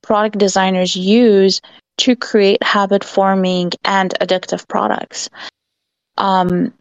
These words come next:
and, uh, he does put a disclaimer, um, you know, use these, um, methodologies for good, you know, not for,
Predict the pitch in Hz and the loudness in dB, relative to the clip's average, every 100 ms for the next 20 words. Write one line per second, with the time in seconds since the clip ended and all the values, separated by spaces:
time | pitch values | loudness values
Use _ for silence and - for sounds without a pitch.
0 | _ _ _ _ _ _ _ - - - | _ _ _ _ _ _ _ -20 -20 -6
1 | 202 190 190 185 185 175 147 196 202 - | -2 -2 -2 0 0 0 -2 -4 -6 -2
2 | 202 196 214 - - _ - 214 190 185 | 0 2 0 -6 -16 _ -4 -2 0 -2
3 | - - 202 196 190 185 185 175 - 185 | -6 -4 0 2 2 2 0 0 -4 -2
4 | 180 175 170 165 - - 190 170 160 - | 0 0 -2 -6 -10 -6 -4 -2 -4 -4
5 | 185 202 202 196 - - - 196 185 - | 0 2 2 -2 -12 -6 2 2 2 -4
6 | 180 170 - 180 175 180 185 202 202 190 | -6 -6 -2 -2 0 0 2 2 2 2
7 | 180 180 - _ - - - - - - | 2 0 -6 _ -16 -10 -4 -4 -2 -2
8 | 277 220 - - 180 190 190 190 - - | 0 0 -2 -4 -2 0 0 -2 -6 -14
9 | - 196 190 185 185 | -2 2 4 2 0